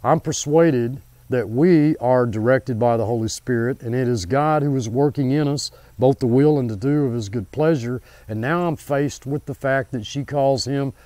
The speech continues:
a kinsman redeemer, which involves a paying of a price. And he said, "Blessed," the word blessed there, the word fortunate is the best translation, I believe.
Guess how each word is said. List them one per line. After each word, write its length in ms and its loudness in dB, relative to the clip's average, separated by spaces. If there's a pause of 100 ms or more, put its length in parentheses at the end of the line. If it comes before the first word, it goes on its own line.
(120)
a 120 -2
kinsman 680 -2 (240)
redeemer, 760 0 (280)
which 240 -4
involves 540 2
a 80 -4
paying 420 -2
of 100 -2
a 60 -2
price. 720 -4 (2750)
And 100 -6
he 100 -2
said, 360 -4
"Blessed," 560 0 (760)
the 80 -8
word 260 0 (300)
blessed 480 0
there, 400 -4
the 80 -8
word 260 -2
fortunate 720 -2
is 180 -8
the 60 -6
best 320 -2 (300)
translation, 720 -8
I 80 -12
believe. 380 -10